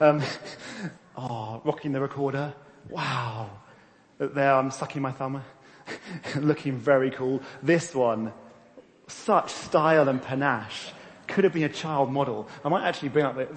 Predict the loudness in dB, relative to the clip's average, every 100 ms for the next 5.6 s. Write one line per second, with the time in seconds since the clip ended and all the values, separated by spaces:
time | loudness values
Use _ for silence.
0 | -10 -8 -6 -6 -6 -8 -10 -6 -6 -8
1 | -14 -20 _ _ -14 -12 -14 -12 -12 -10
2 | -12 -14 -20 -20 -20 -20 -20 -6 -2 2
3 | 2 0 -4 -14 -20 -20 -20 -20 -20 -20
4 | -20 -14 -2 -2 -2 -12 -18 -18 -20 -16
5 | -12 -12 -12 -2 0 0